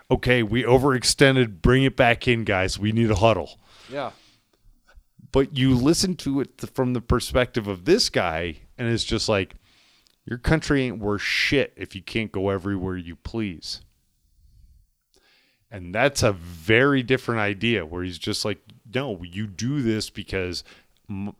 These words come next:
Speaker 1: this passport will get you anywhere you fucking need to go. You can go anywhere in the country, nobody, or anywhere in the world, nobody will fuck with you."
Speaker 2: Huh.
Speaker 1: Fair point.
Speaker 2: Wow. Nah, yeah, it's, yeah. That's true.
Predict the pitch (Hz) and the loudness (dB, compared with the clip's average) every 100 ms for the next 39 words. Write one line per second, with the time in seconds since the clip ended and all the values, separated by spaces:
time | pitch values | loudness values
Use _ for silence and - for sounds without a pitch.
0 | - 95 110 120 - 117 113 - 107 107 | -10 0 2 2 -2 -2 -2 -4 -6 -6
1 | 107 107 98 107 110 98 98 98 92 90 | -4 -6 -6 -8 -8 -8 -8 -6 -6 -6
2 | 87 - 104 - 92 87 87 87 - 76 | -10 -10 -10 -10 -14 -14 -16 -16 -14 -14
3 | 71 _ - 110 117 101 101 104 101 101 | -16 _ -12 -6 -4 -2 -4 -4 -8 -8
4 | 98 - 104 90 85 87 87 98 - 104 | -10 -10 -10 -10 -12 -12 -10 -10 -8 -10
5 | - 127 120 117 110 98 90 90 85 87 | -8 -6 -2 -2 -2 -4 -4 -6 -8 -10
6 | 87 87 - 85 80 85 - - - _ | -10 -12 -12 -16 -16 -20 -20 -20 -20 _
7 | _ _ _ 180 165 - _ _ _ _ | _ _ _ -4 -2 -4 _ _ _ _
8 | _ _ _ _ _ _ _ _ _ _ | _ _ _ _ _ _ _ _ _ _
9 | _ _ - - - 73 - 98 85 69 | _ _ -20 -10 -8 -8 -6 -6 -8 -14
10 | _ _ _ _ 113 131 110 - _ 131 | _ _ _ _ -8 -8 -8 -14 _ -12
11 | 143 175 156 147 - 156 147 - - _ | -10 -8 -8 -10 -14 -14 -14 -18 -20 _
12 | _ _ _ _ 127 151 - 131 135 | _ _ _ _ -20 -20 -14 -12 -12